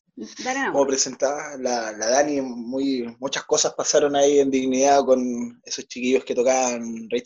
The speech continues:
Speaker 2: Against the Machine. Tuve la oportunidad de verlo una sola vez. De hecho, tengo una transmisión en vivo ahí que lo hicieron junto a una, a un colectivo de niñas que estaban bailando justamente Killing in the Name,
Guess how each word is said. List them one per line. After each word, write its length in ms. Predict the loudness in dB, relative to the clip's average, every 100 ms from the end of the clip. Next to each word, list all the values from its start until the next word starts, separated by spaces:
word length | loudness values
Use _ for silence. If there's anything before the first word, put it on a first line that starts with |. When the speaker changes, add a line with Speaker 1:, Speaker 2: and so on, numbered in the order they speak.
| -2
Speaker 2:
Against 140 | -2
the 60 | -4
Machine. 380 | -6 -6 -8 -10 _ _ _
Tuve 160 | 2 6
la 60 | 6
oportunidad 460 | 4 0 4 8
de 60 | 8
verlo 380 | 8 10 10 10
una 200 | 8 4
sola 220 | 6 8
vez. 300 | 8 6 -2 _ _
De 80 | -16
hecho, 240 | -6 -4
tengo 200 | -4 -2
una 140 | -2 0
transmisión 400 | -2 -2 2 2
en 160 | 2
vivo 240 | 6 10 10
ahí 260 | 8 4
que 60 | -2
lo 60 | -2
hicieron 260 | 0 0
junto 480 | 0 -4 -4 0 2
a 200 | 4 2
una, 140 | -2 -6 -10 _ _ _ -20 -18 -8
a 60 | -6
un 60 |
colectivo 440 | -2 -4 -2 2 2
de 80 |
niñas 320 | 2 0 -2 -6
que 100 | -12
estaban 280 | -10 -6 0
bailando 920 | 2 4 2 2 2 2 2 -2 _ _
justamente 480 | _ -10 -8 -10 -6
Killing 260 | -4 -2
in 120 | -4
the 60 | -4
Name, 240 | -4 -6